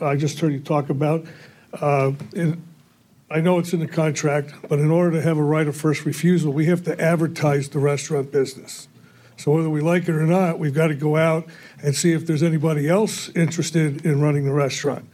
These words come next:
And then if we do get interest, someone else is out there that says, "Oh, I'd like to run your restaurant,"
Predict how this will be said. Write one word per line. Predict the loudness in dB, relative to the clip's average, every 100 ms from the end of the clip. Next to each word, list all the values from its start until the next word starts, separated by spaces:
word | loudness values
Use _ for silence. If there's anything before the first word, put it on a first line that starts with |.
| -20 -20 -20 -4
And | 2 4
then | 2
if | 0
we | 0
do | 2 2 0
get | 0 -2 -2 0
interest, | 0 2 0 -2 -6 -14 -18
someone | -4 -2 0 0
else | 0 0
is | 0
out | 0 0
there | 0 -2
that | -2
says, | -2 0
"Oh, | 0 0
I'd | 0 0
like | 0
to | 0
run | 0 2
your | 2 2
restaurant," | 0 0 0 0 0